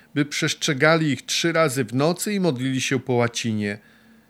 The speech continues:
Była to przewrotna imitacja Dawida, który wstawał o północy, by chwalić Boga, gdy zostawał do tego pobudzony przy jakiejś nadzwyczajnej okazji,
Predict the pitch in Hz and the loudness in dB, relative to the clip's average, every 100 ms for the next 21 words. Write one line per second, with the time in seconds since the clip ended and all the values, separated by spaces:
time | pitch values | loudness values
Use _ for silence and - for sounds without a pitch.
0 | _ 135 147 147 156 - - 156 165 156 | _ 0 2 2 0 0 2 4 2 2
1 | 117 107 123 147 147 135 143 139 - 139 | -2 -4 -4 -2 -2 0 0 0 0 2
2 | 123 110 143 135 117 107 - 135 139 131 | 2 2 0 4 4 2 -2 0 0 -2
3 | - - 160 170 175 175 - 139 156 143 | -6 0 2 4 2 2 0 0 2 4
4 | 139 135 139 127 - 147 175 190 160 127 | 2 0 -4 -4 -4 -2 -2 -2 -2 0
5 | 131 117 113 - - - _ - 117 117 | 0 2 0 -2 -18 -20 _ -14 -4 0
6 | 139 127 151 - 139 135 139 139 139 127 | 2 2 0 2 4 4 2 2 0 0
7 | 127 175 185 196 135 143 135 131 127 - | 0 0 2 0 2 2 2 0 -2 -6
8 | 131 120 120 - 117 - 139 147 156 - | -2 0 0 0 -6 -4 -4 -2 -4 0
9 | 123 120 113 113 143 143 127 143 131 | 0 2 0 0 2 2 2 -2 -4